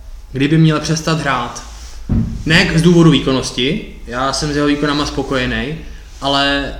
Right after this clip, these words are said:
na tu jeho pozici si vyzkoušet někoho jiného, protože Tyl kope velkou část standardek, místo na levém beku, potažmo halfbacku má de facto předplacený a vzhledem k tomu, že v příští sezóně nebude náš, je to stejný případ, jako mluvím o Bačkovským v bráně,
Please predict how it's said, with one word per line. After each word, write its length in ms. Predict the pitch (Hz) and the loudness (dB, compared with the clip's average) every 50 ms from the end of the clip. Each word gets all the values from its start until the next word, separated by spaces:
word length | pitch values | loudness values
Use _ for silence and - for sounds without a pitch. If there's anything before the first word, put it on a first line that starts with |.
| - - - | -12 -12 -8
na 140 | 147 151 147 | -4 -4 -2
tu 140 | 147 - 175 | 2 4 4
jeho 220 | 170 151 156 175 | 4 6 4 2
pozici 580 | 170 - 170 151 160 156 160 - 147 151 156 151 | 4 4 4 4 4 2 2 0 0 0 0 0
si 120 | - - 165 | 0 -2 0
vyzkoušet 480 | 156 147 - - 175 165 165 175 165 | 0 0 0 2 2 2 2 2 2
někoho 280 | 165 165 160 165 170 170 | 2 2 2 4 4 6
jiného, 260 | 165 160 160 151 - | 6 6 4 4 2
protože 380 | - - 139 - - 147 156 151 | -2 -4 -4 -2 0 2 2 2
Tyl 240 | 156 - 175 175 165 | 2 2 2 2 2
kope 280 | 165 160 - 139 127 | 2 0 0 0 0
velkou 320 | 123 147 156 156 196 196 190 | 0 0 2 4 4 4 4
část 220 | - 170 156 156 | 4 2 0 -2
standardek, 840 | - - 139 131 131 127 127 127 135 135 147 208 226 - - - - - - - - - - - - - - - | -2 -2 0 0 0 0 0 0 0 2 2 2 0 -2 -6 -10 -10 -12 -10 -10 -10 -10 -10 -10 -12 -12 -6 4
místo 520 | 151 170 180 165 - - 190 185 180 180 | 6 6 8 8 6 6 6 6 8 8
na 120 | 170 165 | 6 6
levém 300 | 165 165 165 165 175 165 | 6 6 6 6 6 6
beku, 240 | 160 156 151 - 180 | 4 4 4 2 2
potažmo 460 | 175 156 156 156 151 151 151 170 165 | 2 2 0 0 0 0 2 2 2
halfbacku 460 | 156 160 156 156 156 165 160 160 165 165 | 4 2 2 2 4 4 4 4 4 4
má 140 | 165 156 | 4 4
de 80 | 156 156 | 4 2
facto 280 | 156 - 160 160 - 170 | 2 0 0 0 0 -2
předplacený 840 | 170 147 139 - - 139 135 - - 139 123 120 131 135 160 165 - - - - - - | -2 -2 -4 -2 -2 -2 -2 -2 -2 -2 -2 -2 -2 -4 -4 -6 -8 -10 -12 -10 -6 -4
a 60 | 131 | -4
vzhledem 320 | 123 135 147 151 180 185 | -2 0 0 2 2 2
k 60 | 175 | 2
tomu, 180 | 180 180 185 180 | 4 4 4 4
že 120 | 160 170 | 4 4
v 60 | 160 160 | 2 2
příští 300 | - 180 165 - - 170 | 0 0 0 0 -2 0
sezóně 400 | - 170 160 160 170 170 165 156 | 2 2 4 4 4 4 4 4
nebude 360 | 156 151 151 151 151 143 143 | 2 2 0 0 0 2 2
náš, 340 | 175 185 156 131 - - - | 2 2 2 0 -4 -6 -6
je 100 | - 143 | -6 -4
to 100 | 139 151 | -4 -4
stejný 300 | 151 - 151 143 147 151 | -4 -2 -2 0 0 0
případ, 340 | 147 - 160 160 156 147 143 | 0 0 -2 -2 -2 -2 -4
jako 180 | 147 139 - 151 | -4 -2 -2 -2
mluvím 340 | 147 147 143 143 147 135 113 | -2 0 0 0 0 -2 0
o 40 | |
Bačkovským 720 | 135 139 135 - - - 143 135 - - 147 143 135 135 | -2 -2 -2 -2 -4 -4 -6 -6 -4 -2 0 0 0 0
v 160 | 117 101 123 120 | -2 -4 -4 -2
bráně, 480 | 131 127 117 120 127 120 120 135 160 | 0 0 0 0 -2 -2 -4 -4 -8